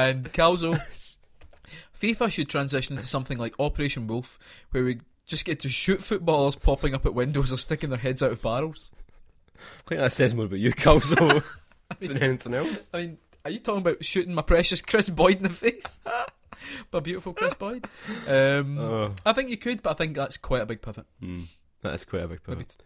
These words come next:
Speaker 1: maybe too much of a pivot.
Speaker 2: Right, are you done? Or
Speaker 1: Yeah, I'm done.
Speaker 2: Right.
Speaker 1: Yeah, I'm done. I'm just gonna sit back now.
Speaker 2: Right, Twitter.
Speaker 1: Right.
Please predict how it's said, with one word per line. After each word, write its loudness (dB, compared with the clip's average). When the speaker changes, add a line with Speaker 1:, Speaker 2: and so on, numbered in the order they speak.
Speaker 1:
maybe -8
too -16
much -16
of -16
a -16
pivot. -16
Speaker 2:
Right, 0
are -8
you -4
done? -4
Or -8
Speaker 1:
Yeah, 0
I'm 0
done. 4
Speaker 2:
Right. 2
Speaker 1:
Yeah, 6
I'm 0
done. 6
I'm -4
just -6
gonna -4
sit 2
back 0
now. -8
Speaker 2:
Right, -2
Twitter. 0
Speaker 1:
Right. -12